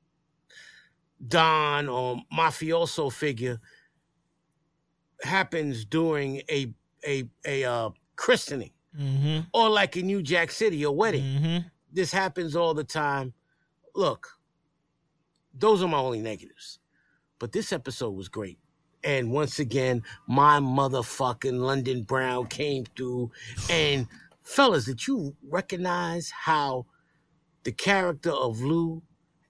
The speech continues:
Speaker 1: and the character of Uncle Marvin have switched places
Speaker 2: Yeah.
Speaker 1: since the very first episode? When the series began, it was Uncle Lou that was the get, get done dude, and it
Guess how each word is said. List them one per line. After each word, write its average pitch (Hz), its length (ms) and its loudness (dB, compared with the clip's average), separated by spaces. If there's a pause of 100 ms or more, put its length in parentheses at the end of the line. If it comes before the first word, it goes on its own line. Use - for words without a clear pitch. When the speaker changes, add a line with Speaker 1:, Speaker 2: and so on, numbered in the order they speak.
(200)
Speaker 1:
and 120 460 0 (240)
the 113 80 -10
character 156 580 -2
of 123 300 -4
Uncle 151 300 -2
Marvin 147 500 2 (200)
have 113 360 -2 (100)
switched - 720 -4 (280)
places 156 560 0 (140)
Speaker 2:
Yeah. 127 240 -2
Speaker 1:
since 139 200 0
the 123 100 -2
very 143 320 2
first 151 320 -2
episode? 151 540 -2 (280)
When 139 160 0
the 120 80 0
series 196 400 2
began, 147 640 0 (260)
it 165 160 2
was 143 300 0
Uncle 180 340 2
Lou 202 240 4
that 156 180 4
was 127 140 -2
the 131 100 -6 (140)
get, 190 200 2 (500)
get 190 260 2
done 143 240 2
dude, 120 340 -2 (140)
and 139 220 -6
it 165 160 2